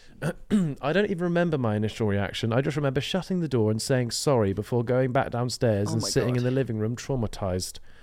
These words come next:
Speaker 1: To make it worse, they, they, they, they, they, they, they, they, so, I don't know why they put that many days in there, soon followed me downstairs and sat with me, where they explained that this has never happened before and they just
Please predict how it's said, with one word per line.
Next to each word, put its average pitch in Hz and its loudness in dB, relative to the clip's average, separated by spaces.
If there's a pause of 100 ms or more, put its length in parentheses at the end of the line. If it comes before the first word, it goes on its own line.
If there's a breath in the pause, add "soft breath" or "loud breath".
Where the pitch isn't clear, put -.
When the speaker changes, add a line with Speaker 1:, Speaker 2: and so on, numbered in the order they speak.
(180 soft breath)
Speaker 1:
To - -6
make 101 0
it - -2
worse, 120 4
they, 139 4 (200)
they, 147 2
they, 143 -2
they, 151 6
they, 135 -2
they, 139 6
they, 135 4
they, 147 2 (280 loud breath)
so, - -8 (260)
I 98 -6
don't 131 -6
know 123 -4
why 113 -2
they 110 -2
put - -10
that - -10
many 107 -2
days 107 -2
in 90 -4
there, 101 -2 (420 loud breath)
soon 160 0
followed 151 2
me 139 -2
downstairs 120 2
and 113 -4
sat - -4
with 110 -2
me, 95 0
where 101 0
they 107 2
explained 123 0
that 113 -4
this 123 -4
has 120 -6
never 151 0
happened 127 -8
before 104 -2
and 107 -2
they 110 2
just 113 -2